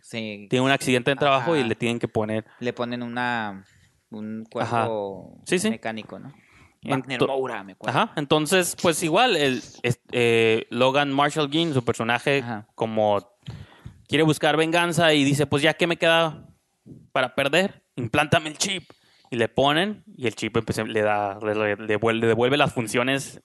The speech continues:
Speaker 1: Como
Speaker 2: motoras.
Speaker 1: con el avance de Venom.
Speaker 2: Pero el twist, pues, bueno, es twist, más bien.
Speaker 1: Ujú.
Speaker 2: Lo que nadie se esperaba es que el chip empieza a adquirir in-
Speaker 1: Ay, que en el avance se ve, ¿eh?
Speaker 2: Sí, pues, el, el, el chip empieza a adquirir su propia
Speaker 1: Pero tú no ves
Speaker 2: inteligencia,
Speaker 1: avances.
Speaker 2: su propia inteligencia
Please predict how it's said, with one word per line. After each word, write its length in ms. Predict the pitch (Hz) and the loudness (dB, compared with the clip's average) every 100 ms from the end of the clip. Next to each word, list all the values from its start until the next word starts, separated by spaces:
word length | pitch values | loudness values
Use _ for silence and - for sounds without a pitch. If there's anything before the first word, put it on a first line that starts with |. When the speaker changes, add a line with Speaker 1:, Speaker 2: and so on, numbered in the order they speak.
| - | -10
Speaker 1:
Como 200 | 120 120 | -4 0
Speaker 2:
motoras. 340 | 131 143 175 | 4 4 2
Speaker 1:
con 80 | 127 | 0
el 100 | 123 | -4
avance 300 | 127 131 165 | -4 -4 -6
de 80 | 135 | -6
Venom. 400 | 156 160 151 123 - | -8 -8 -10 -12 -8
Speaker 2:
Pero 440 | - 180 175 190 - _ _ _ _ _ _ _ - | 0 4 4 4 0 _ _ _ _ _ _ _ -2
el 260 | 131 127 | -2 0
twist, 360 | - 180 196 - | 4 6 4 0
pues, 220 | 156 139 160 | 2 2 2
bueno, 180 | 240 | 2
es 80 | 254 | 4
twist, 240 | 196 143 123 | 4 2 2
más 100 | 131 | 2
bien. 240 | 147 110 | 2 2
Speaker 1:
Ujú. 280 | 139 131 113 | -8 -12 -4
Speaker 2:
Lo 180 | 135 131 | 0 2
que 100 | 135 | 2
nadie 240 | 123 135 156 | 2 2 2
se 60 | |
esperaba 420 | 147 151 151 156 156 | 2 2 2 4 2
es 100 | - | 0
que 100 | 151 | -4
el 80 | |
chip 340 | - 147 143 _ _ _ | 0 0 0 _ _ _
empieza 420 | 143 131 139 131 143 | -6 0 0 2 0
a 20 | |
adquirir 460 | - 123 120 120 - 139 | 0 0 2 0 -2 -6
in- 100 | 131 | -6
Speaker 1:
Ay, 100 | 120 | -4
que 80 | |
en 80 | 143 | -2
el 80 | 147 | 0
avance 260 | 160 208 - | -2 -2 -4
se 100 | 139 | -4
ve, 140 | 104 127 | -4 -6
¿eh? 40 | |
Speaker 2:
Sí, 200 | 247 262 - | -2 -2 2
pues, 140 | 175 | 2
el, 160 | 160 139 | 2 2
el, 360 | 147 143 143 - 147 | 4 4 4 2 0
el 180 | 151 | 0
chip 160 | - 165 | 4 4
empieza 280 | 170 160 180 | 4 2 0
a 20 | |
adquirir 240 | - 131 127 | 2 2 2
su 140 | 156 | 2
propia 340 | 165 156 165 | 2 2 2
Speaker 1:
Pero 40 | 170 | 2
tú 40 | |
no 40 | 185 185 | 2 2
ves 0 | 156 | 4
Speaker 2:
inteligencia, 340 | 180 147 196 | 2 4 2
Speaker 1:
avances. 300 | 240 - - _ _ - _ - | 0 -6 -16 _ _ -20 _ -4
Speaker 2:
su 140 | 151 | 2
propia 180 | 156 180 | 4 2
inteligencia 840 | 185 190 180 185 180 175 208 214 | 0 2 4 4 2 4 2 0